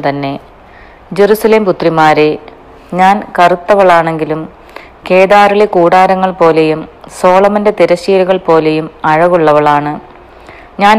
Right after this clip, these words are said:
മങ്ങിയ നിറമുള്ളവളായതുകൊണ്ട്, വെയിലേറ്റ് ഞാൻ ഇരുണ്ടുപോയതുകൊണ്ട് എന്നെ തുറിച്ചു നോക്കരുതേ. എൻ്റെ മാതൃതനയന്മാർ എന്നോട് കോപിച്ചു. അവർ എന്നെ മുന്തിരിത്തോട്ടങ്ങളുടെ കാവൽക്കാരിയാക്കി.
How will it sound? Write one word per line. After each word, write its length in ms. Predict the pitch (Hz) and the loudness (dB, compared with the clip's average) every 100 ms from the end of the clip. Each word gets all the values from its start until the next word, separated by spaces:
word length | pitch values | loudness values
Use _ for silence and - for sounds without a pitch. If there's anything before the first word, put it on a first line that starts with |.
| 214 | 2
മങ്ങിയ 320 | 190 196 220 214 | 0 0 0 0
നിറമുള്ളവളായതുകൊണ്ട്, 1160 | 175 180 196 196 196 180 170 175 170 165 160 165 165 - - - - - 170 | 0 0 0 0 2 2 2 0 -2 -2 -2 -4 -6 -16 -20 -20 -20 -8 -2
വെയിലേറ്റ് 600 | 190 208 208 190 185 175 - 170 | 2 2 2 0 2 -2 -2 -2
ഞാൻ 140 | 160 - 160 | -2 -2 -2
ഇരുണ്ടുപോയതുകൊണ്ട് 1000 | 170 185 175 160 165 170 165 160 156 156 - - - - - - 190 | 0 -2 0 2 2 0 -4 -2 0 0 -4 -16 -20 -20 -12 -2 0
എന്നെ 220 | 196 208 208 180 | 0 -2 -2 -2
തുറിച്ചു 320 | 180 190 202 | -2 -2 -2
നോക്കരുതേ. 540 | 160 - 151 143 139 147 - - - - - - - - - - - - - 196 | -2 0 -2 -2 -2 -4 -6 -16 -20 -20 -20 -20 -20 -20 -20 -20 -20 -20 -2 0
എൻ്റെ 260 | 208 208 226 240 - - - - 185 | 0 0 -2 -4 -14 -20 -16 -4 0
മാതൃതനയന്മാർ 1000 | 196 208 220 202 170 185 185 170 165 170 - - | 2 0 -2 -2 0 0 -2 -2 0 -2 -6 -8
എന്നോട് 320 | 165 175 180 180 | -4 -2 -2 -2
കോപിച്ചു. 480 | 151 143 143 - 151 147 - - - - - - 185 | -2 -2 -4 -6 -6 -6 -10 -20 -20 -20 -20 -2 2
അവർ 180 | 196 226 220 175 | 2 2 0 -4
എന്നെ 200 | 180 190 180 | -2 -6 -4
മുന്തിരിത്തോട്ടങ്ങളുടെ 1000 | 175 180 214 208 180 175 175 165 160 160 - 165 | -4 -4 -4 0 0 0 -2 -2 -2 -4 -4 -2
കാവൽക്കാരിയാക്കി. 1080 | 156 170 180 170 156 147 151 147 151 147 | 0 -2 -4 0 0 0 0 -2 -4 -8